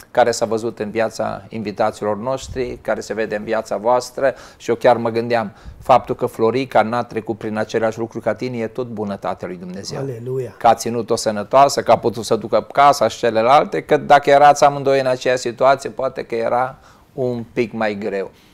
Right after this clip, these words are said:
Speaker 1: Încă o dată, mulțumim lui Dumnezeu pentru voi. Poate vă rugați și pentru ei. Când vă aduceți aminte, că eu nu vreau să pun poveri pe capul vostru și m-am gândit așa, dacă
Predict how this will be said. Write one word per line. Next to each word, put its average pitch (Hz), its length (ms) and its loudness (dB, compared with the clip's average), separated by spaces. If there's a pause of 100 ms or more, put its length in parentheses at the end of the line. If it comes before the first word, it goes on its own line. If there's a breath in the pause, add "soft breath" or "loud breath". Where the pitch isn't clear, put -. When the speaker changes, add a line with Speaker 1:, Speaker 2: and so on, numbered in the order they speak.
(160 soft breath)
Speaker 1:
Încă 151 220 0
o 160 40 8
dată, 147 560 6 (540 loud breath)
mulțumim 131 500 -2
lui 135 120 -4
Dumnezeu 120 400 -2
pentru 110 320 -4
voi. 123 400 2 (320 soft breath)
Poate 170 240 8
vă 156 120 6
rugați 135 480 6 (340)
și - 200 -4
pentru 127 320 0
ei. 120 220 2
Când 240 160 2
vă 214 80 6
aduceți 156 400 2
aminte, 110 360 -4
că 156 80 -4
eu 185 60 0
nu 170 80 0
vreau 131 160 2
să - 100 -6
pun 123 200 -6
poveri 110 380 0
pe 107 140 -8
capul 113 320 -2
vostru 175 300 0
și - 140 -6
m-am 240 160 -4
gândit 175 300 0
așa, 123 380 2
dacă 127 680 4